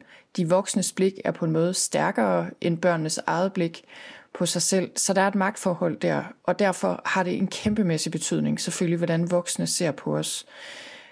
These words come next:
Øhm, når vi er børn, det gælder forældre og lærere og alle mulige. Og når jeg lige dykker ned i det her, så er det fordi,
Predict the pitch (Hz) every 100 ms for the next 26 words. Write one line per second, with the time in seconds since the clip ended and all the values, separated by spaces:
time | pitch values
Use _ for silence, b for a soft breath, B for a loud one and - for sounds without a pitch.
0 | B - 185 170 165 160 156 151 156 156
1 | 185 185 165 170 175 175 147 147 160 151
2 | 143 - - 202 202 180 - 180 175 180
3 | 175 - 135 151 170 185 185 185 180 180
4 | - - 151 - 170 185 165 160 160 165
5 | - _ _ _ _ _ _ _ - B
6 | B B B B B - 202 208 208 208
7 | 233 240 226 214 208 240 175 190 185 180
8 | 165 - 214 196 208 196 247 240 -